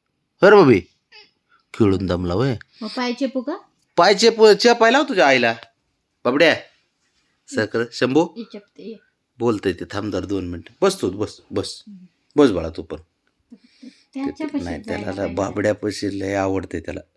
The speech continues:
Speaker 1: बाबड्याला सोडीतच नाही तो. खोड्या करतं ते, त्याच्यामुळे बाबड्या मारतं त्याला. बाब्या, हात पाय चेपायला लाव आईला. हो रे. बरं. <laughs> चल, उठ.
Speaker 2: मसाज,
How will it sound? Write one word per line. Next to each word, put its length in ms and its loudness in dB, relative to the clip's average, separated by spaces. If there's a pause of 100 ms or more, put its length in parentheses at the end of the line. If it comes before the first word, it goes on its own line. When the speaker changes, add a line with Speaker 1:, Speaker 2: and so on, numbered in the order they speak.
(840)
Speaker 1:
बाबड्याला 340 0
सोडीतच 440 -2
नाही 160 -4
तो. 100 -8 (840)
खोड्या 300 4
करतं 260 0
ते, 180 2
त्याच्यामुळे 400 -2
बाबड्या 280 2
मारतं 320 -2
त्याला. 200 -8 (1300)
बाब्या, 380 4 (1700)
हात 100 0 (100)
पाय 120 6
चेपायला 440 6
लाव 80 8
आईला. 300 6 (920)
हो 80 8
रे. 140 10 (1160)
बरं. 460 0 (220)
<laughs> 240 -20
चल, 140 2
उठ. 200 6 (480)
Speaker 2:
मसाज, 440 -6